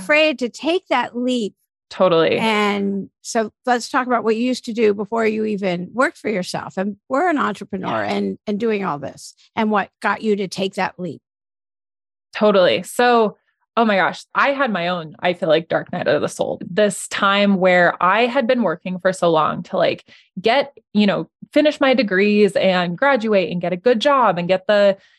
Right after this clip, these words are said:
Speaker 2: you know, the corporate good job with benefits and climb up the corporate ladder. And I had, like, landed what I thought at the time was my dream job, which was, like, working in human resources for, like, a company that I thought was really good. And I got into it and ended up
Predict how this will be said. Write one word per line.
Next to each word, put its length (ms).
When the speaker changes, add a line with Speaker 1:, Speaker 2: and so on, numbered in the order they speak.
Speaker 2:
you 80
know, 140
the 100
corporate 420
good 160
job 240
with 140
benefits 460
and 120
climb 160
up 120
the 80
corporate 320
ladder. 480
And 120
I 100
had, 240
like, 160
landed 600
what 160
I 180
thought 200
at 140
the 80
time 260
was 160
my 140
dream 240
job, 320
which 260
was, 160
like, 160
working 380
in 300
human 300
resources 760
for, 440
like, 200
a 60
company 420
that 160
I 80
thought 200
was 180
really 220
good. 540
And 560
I 100
got 340
into 380
it 300
and 160
ended 260
up 160